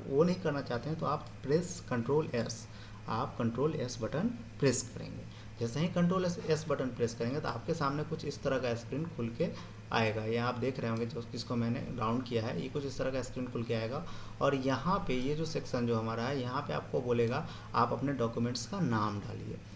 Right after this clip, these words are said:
आप जो भी नाम डालना चाहते हैं वो डाल सकते हैं और वहाँ से location भी डाल सकते हैं। आप कहाँ पे save करना चाहते हैं, मान लेते हैं यहाँ पे दिखा रहा है documents, documents में save करना चाहते हैं। यहाँ आप desktop भी देख रहे होंगे, Desktop पे click कर देंगे तो हमारा desktop पे क्लिक, डाउनलोड हो, अ, सेव हो जाएगा।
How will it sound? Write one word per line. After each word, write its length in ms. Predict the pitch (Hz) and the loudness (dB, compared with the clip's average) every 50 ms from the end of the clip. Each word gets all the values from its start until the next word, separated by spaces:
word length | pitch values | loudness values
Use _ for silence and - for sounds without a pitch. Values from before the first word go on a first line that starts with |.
| - - - - | -14 -8 -2 0
आप 140 | 110 107 113 | 0 0 2
जो 140 | 113 120 120 | 2 4 4
भी 120 | 139 160 | 4 6
नाम 240 | 156 151 151 156 151 | 6 6 4 4 4
डालना 200 | 151 156 156 156 | 4 4 4 4
चाहते 260 | 151 156 151 151 156 | 2 2 0 0 0
हैं 60 | 156 | 0
वो 60 | 151 | 2
डाल 180 | 147 147 147 143 | 4 4 4 2
सकते 260 | - 151 147 - 147 | 2 -2 -4 -4 -4
हैं 80 | 147 156 | -2 0
और 280 | 156 160 180 202 - - - - - - - 143 | 2 2 2 2 0 -4 -10 -10 -12 -8 -2 0
वहाँ 140 | 143 160 170 | 2 2 2
से 100 | 165 180 | 4 4
location 460 | 156 151 151 160 156 147 175 170 160 | 4 4 4 4 2 4 6 6 6
भी 80 | 143 | 6
डाल 200 | 120 120 113 113 | 6 4 4 2
सकते 220 | 107 120 113 - 123 | 2 -2 -4 -2 0
हैं। 80 | 120 | 0
आप 160 | 123 123 - - | 0 0 -2 -2
कहाँ 180 | 143 156 175 | 0 2 2
पे 120 | 180 190 175 | 2 2 0
save 220 | - - 180 175 | 0 0 0 0
करना 180 | - 180 175 170 | 2 2 2 2
चाहते 260 | 170 - - - 131 | 2 0 -2 -2 -2
हैं, 60 | 123 | 0
मान 140 | 123 123 123 | 0 0 0
लेते 180 | 127 120 - | 0 0 -2
हैं 100 | 127 123 123 | -2 0 0
यहाँ 160 | 127 123 131 | 0 0 0
पे 120 | - 131 | -2 -4
दिखा 200 | 123 120 113 127 | -4 -4 -2 -2
रहा 100 | 131 143 | -2 0
है 60 | 143 131 | 2 2
documents, 580 | 123 113 - - 113 107 107 107 107 - - - - - - - - - - | 2 2 2 2 0 -2 -2 -4 -6 -8 -10 -10 -12 -12 -12 -12 -10 -4 -2
documents 440 | 110 107 101 104 110 117 127 131 131 | 0 0 2 2 2 2 2 2 0
में 80 | 131 | -2
save 220 | 117 131 127 123 123 | 0 0 0 0 0
करना 160 | - 127 123 | -2 -2 -2
चाहते 240 | 120 135 - - 127 | -2 -4 -4 -4 -4
हैं। 60 | 120 | -4
यहाँ 160 | 123 131 131 | -2 0 0
आप 120 | 131 - 117 | 0 0 2
desktop 360 | 117 113 117 113 - 135 120 | 0 0 0 0 0 2 2
भी 80 | 123 120 | 2 2
देख 180 | 117 113 117 | 2 2 0
रहे 80 | 110 110 | 0 -2
होंगे, 160 | 110 110 113 | 0 0 0
Desktop 280 | 110 - - 143 127 - | -2 0 0 -2 -2 -2
पे 60 | 135 | -2
click 220 | 117 131 123 120 | -4 -4 -4 -2
कर 100 | - 123 | -2 -2
देंगे 200 | 120 123 123 120 | 0 0 -2 -2
तो 100 | 117 113 | -2 -4
हमारा 160 | 110 110 110 | -4 -4 -4
desktop 360 | 104 110 107 - - 131 117 - | -4 -4 -6 -4 -4 -4 -2 -4
पे 60 | - | -4
क्लिक, 280 | - 127 127 123 120 113 - - 123 | -4 -4 -6 -6 -6 -8 -8 -6 -2
डाउनलोड 300 | 120 120 120 120 123 120 | 0 0 2 2 2 2
हो, 60 | 120 120 | 2 0
अ, 400 | - - 131 123 120 120 117 113 | -2 -2 -4 -2 0 0 0 0
सेव 260 | 117 - 127 127 120 | 0 2 2 2 2
हो 80 | 123 | 2
जाएगा। 320 | 120 123 120 117 117 120 | 2 2 2 2 0 0